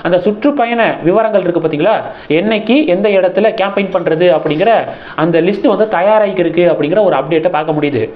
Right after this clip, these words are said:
தந்தி டி வி அந்த செய்தியை வந்து ரிலீஸ் பண்ணியிருக்காங்க. இந்த செய்தி வந்தோடனே பாஜக வந்து கிண்டல் பண்றதுக்கு என்ன பண்ணியிருக்காங்க அப்படின்னா, "அப்ப நானூறு தான் வந்து மோடி டார்கெட் வச்சிருந்தாரு, நானூத்தி ஐம்பது கன்ஃபார்ம்" அப்படின்னு சொல்லிட்டு பாஜகவினர் பதிவுகள் போடுறத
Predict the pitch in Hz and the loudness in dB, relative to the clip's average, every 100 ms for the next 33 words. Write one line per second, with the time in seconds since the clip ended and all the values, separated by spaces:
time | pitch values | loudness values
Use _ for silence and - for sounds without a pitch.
0 | - - 165 175 214 180 220 175 - 175 | -18 -8 -4 -4 -2 0 0 0 -2 -2
1 | 170 156 143 180 131 - - - - - | 0 0 2 0 0 -6 -16 -20 -20 -10
2 | 127 151 190 175 160 151 135 165 294 - | -2 0 0 0 0 -2 -2 -2 -2 -10
3 | - - 233 254 240 247 220 214 214 233 | -8 -2 0 2 0 0 0 0 0 0
4 | 190 202 226 220 185 202 208 202 214 190 | -2 0 0 0 -2 -4 -2 -2 -2 -2
5 | 175 175 185 190 175 170 170 156 143 131 | -2 -2 -2 -2 -2 0 -2 -2 -2 -4
6 | - 147 - - 156 165 147 214 277 247 | -6 -8 -14 -8 -4 -2 0 0 0 2
7 | 247 254 226 233 214 226 208 208 220 202 | 2 0 0 2 2 0 -2 -2 0 0
8 | 208 220 202 131 117 - - 160 247 254 | 0 2 2 0 -4 -10 -4 -2 -2 0
9 | 220 208 220 185 185 202 180 180 165 156 | 0 2 0 0 -2 -2 0 0 0 0
10 | 208 - 208 214 170 190 208 196 175 180 | -2 0 0 0 0 0 0 0 0 0
11 | 165 190 202 185 170 147 214 | 0 0 2 0 0 0 0